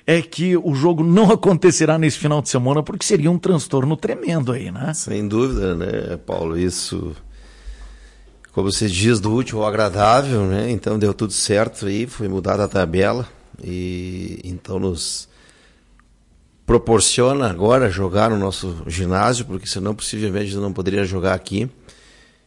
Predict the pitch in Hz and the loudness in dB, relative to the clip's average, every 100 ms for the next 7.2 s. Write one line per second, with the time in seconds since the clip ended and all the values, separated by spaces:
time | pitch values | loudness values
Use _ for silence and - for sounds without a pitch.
0 | _ 98 110 107 110 123 151 185 - 180 | _ 0 0 4 6 6 6 4 2 2
1 | 175 165 151 135 113 110 127 165 - - | 2 4 6 8 8 8 8 6 2 -6
2 | 101 110 104 110 117 - 113 110 98 - | -2 0 4 4 2 0 2 4 4 0
3 | 113 123 101 113 151 185 - _ _ _ | 0 2 2 0 -2 -6 -14 _ _ _
4 | _ _ - 92 95 104 - 113 107 113 | _ _ -10 -4 0 0 0 0 0 0
5 | - - 104 135 - - - - _ - | -2 4 6 6 2 -8 -14 -14 _ -16
6 | 90 87 - - - 78 78 76 85 - | -8 -4 -4 -4 -4 -4 -6 -6 -8 -10
7 | - | -12